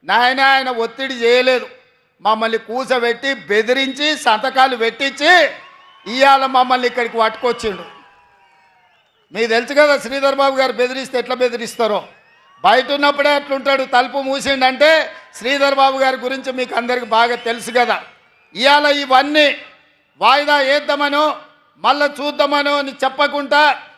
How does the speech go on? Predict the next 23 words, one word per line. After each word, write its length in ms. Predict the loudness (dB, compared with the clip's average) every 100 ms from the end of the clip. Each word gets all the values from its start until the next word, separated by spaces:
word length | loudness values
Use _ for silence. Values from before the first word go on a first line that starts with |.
| _ -4
అటు 220 | -2 -2
ధర్మపురి 580 | 0 2 0 -2 -2 2
కావచ్చు, 580 | 2 2 -2 -2 -2 -4 -18 _ -4
లేకపోతే 520 | -2 -2 -2 -2 0
రామగుండం 600 | 2 2 -2 -6 -6 0
కావచ్చు, 580 | 2 2 0 0 -2 -2 -12 _ _
ఇవాళ 300 | 0 0 0
పెద్దపల్లి 640 | -4 -6 -4 -4 -4 -4
శాసనసభ 640 | 0 0 0 -4 -6 -4
నియోజకవర్గం 880 | -6 -4 -2 -2 -4 -6 -6 -4 -6
కావచ్చు, 680 | 0 2 4 2 -2 -4 -6 -16 _ _
మంచిర్యాల 880 | 0 0 0 0 4 4 4 2 2 -12 _ _ _ 0
ప్రేమ్సాగర్ 540 | 0 2 0 0 0
రావు 160 | 0 2
గారు 200 | 0 -2
ఉన్నారు, 360 | -2 -2 -2 -6 -16 _ -2
అటువైపు 520 | -2 0 2 2 0
అయినా 380 | 0 2 0 0 -10 _ _ -2 0
గడ్డం 320 | 0 -2 0
వంశీ 340 | -2 -2 -4
ఎంపీ 360 | -2 -2 -2 -2
గారు 220 | 0 0
ఉన్నారు, 380 | 0 0 0